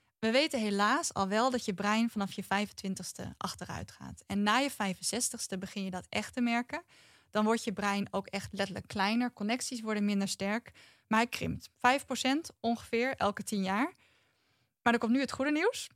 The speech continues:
Hoewel je nooit meer het geoefende brein, dus de voorsprong van een tweetalig jong kind zal krijgen, is het zeker wel mogelijk door een nieuwe taal op latere leeftijd te leren. En het kan zeker ook nog na de leeftijd van vijfenzestig,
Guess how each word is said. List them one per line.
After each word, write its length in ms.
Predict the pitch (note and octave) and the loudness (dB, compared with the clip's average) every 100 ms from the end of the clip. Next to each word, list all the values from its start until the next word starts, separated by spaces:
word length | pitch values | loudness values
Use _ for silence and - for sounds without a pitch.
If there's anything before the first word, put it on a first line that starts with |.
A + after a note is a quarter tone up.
| _ _ _ _ _ _ - | _ _ _ _ _ _ -2
Hoewel 240 | C4 C4+ C#4+ | 6 8 8
je 100 | B3+ | 6
nooit 300 | A#3 D4+ F4+ | 6 6 6
meer 100 | D#4 | 2
het 100 | C4 | 2
geoefende 380 | C4 B3 A#3 G3+ | 0 0 0 2
brein, 280 | G#3+ G#3+ | 2 2
dus 120 | G#3+ G3+ | 2 -2
de 100 | G#3+ | -4
voorsprong 600 | - C4+ D#4 - A3 G3+ | 2 2 2 0 0 0
van 120 | G3 | 0
een 120 | G3 | 0
tweetalig 680 | - A3 A3 F3+ G#3 C#4 - | 2 2 2 2 2 0 0
jong 160 | C#4 C4 | -2 2
kind 220 | C4 B3 | 0 0
zal 120 | A3 | -2
krijgen, 500 | - G3+ G#3 - D#4+ - - _ | -2 0 -2 -4 -6 -8 -20 _
is 120 | - A3 | -2 0
het 160 | A3 | 2
zeker 360 | - C#4 D4 A#3 | 4 4 4 4
wel 200 | A3+ B3 | 6 6
mogelijk 500 | A3+ G#3+ - G3+ G3 | 4 2 -2 -6 -2
door 160 | G#3 | -2
een 120 | G3+ G3+ | 0 0
nieuwe 280 | C4+ C#4+ | 2 0
taal 260 | C4 G3+ G3 | -2 -2 -2
op 120 | F3+ | 0
latere 380 | G#3 A#3 B3+ G3 | 2 2 2 -2
leeftijd 460 | F#3 B3 - C4+ B3+ | -2 -2 -2 -4 -2
te 80 | |
leren. 380 | A#3+ B3 C4 F4 - _ - | -2 0 -2 -6 -12 _ -6
En 100 | G3+ | -6
het 100 | G3 | -4
kan 140 | G3 | -4
zeker 360 | G#3 A#3+ C4+ - | -2 -2 -2 -2
ook 180 | A#3 | -2
nog 140 | D4 C4 | 0 0
na 140 | B3+ | -2
de 80 | A3+ | 0
leeftijd 320 | G#3 G#3 G#3 | -2 -4 -8
van 140 | - G3 | -10 -4
vijfenzestig, 800 | F#3 F#3 - F#3+ F3 - D4+ | -4 -4 -4 -4 -6 -6 -8